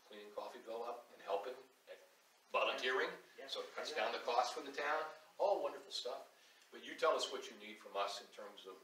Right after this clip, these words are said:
Speaker 1: revving up your base,
Speaker 2: Yeah.
Speaker 1: and, uh, we can do that with you. We
Speaker 2: You
Speaker 1: can
Speaker 2: just,
Speaker 1: work with you.
Speaker 2: you just let me know how much notice you need, and we'll make it work.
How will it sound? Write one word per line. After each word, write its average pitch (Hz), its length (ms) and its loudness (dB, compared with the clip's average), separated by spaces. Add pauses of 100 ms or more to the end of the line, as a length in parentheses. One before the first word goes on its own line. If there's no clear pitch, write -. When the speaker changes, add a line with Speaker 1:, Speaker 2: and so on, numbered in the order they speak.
(120)
Speaker 1:
revving 104 320 0
up 101 160 -2
your 95 160 -12
base, - 560 0 (160)
Speaker 2:
Yeah. 101 80 -18 (400)
Speaker 1:
and, 98 220 4 (260)
uh, - 160 -4
we - 80 -12
can - 160 -18
do - 80 -18
that - 240 -20
with - 140 -20
you. - 100 -20 (160)
We 113 80 -16
Speaker 2:
You 123 80 -14
Speaker 1:
can - 80 -8
Speaker 2:
just, - 160 -6
Speaker 1:
work 123 80 -14
with 127 80 -14
you. 139 80 -10
Speaker 2:
you 147 160 -12
just - 80 -12
let 123 160 -4
me 123 80 -8
know 120 160 -6
how 120 160 -6
much 107 240 -8
notice 104 320 -12
you 120 160 -20
need, 90 240 -20 (320)
and 92 160 -20
we'll 98 160 -20
make 95 160 -18
it 98 80 -20
work. 92 160 -18